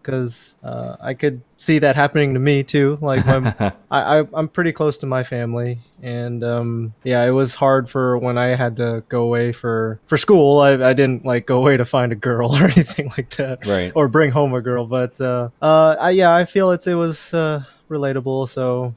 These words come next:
Speaker 1: uh, I, I definitely enjoyed it. So I'm, I'm glad it, uh, it won.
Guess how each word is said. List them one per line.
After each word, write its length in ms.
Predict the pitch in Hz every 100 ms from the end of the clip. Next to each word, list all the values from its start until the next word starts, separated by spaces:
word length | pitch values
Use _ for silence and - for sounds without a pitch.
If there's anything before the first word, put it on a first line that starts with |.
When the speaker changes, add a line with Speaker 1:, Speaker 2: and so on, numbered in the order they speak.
| -
Speaker 1:
uh, 40 | 139
I, 460 | 139 143 180 185 185
I 100 | 185
definitely 340 | 196 202 196
enjoyed 300 | 180 180 160
it. 120 | 113
So 260 | - 131 131
I'm, 220 | 131 135
I'm 160 | 135 131
glad 240 | 139 139
it, 200 | 131 -
uh, 220 | 135 131 135 147
it 80 |
won. 240 | 147 247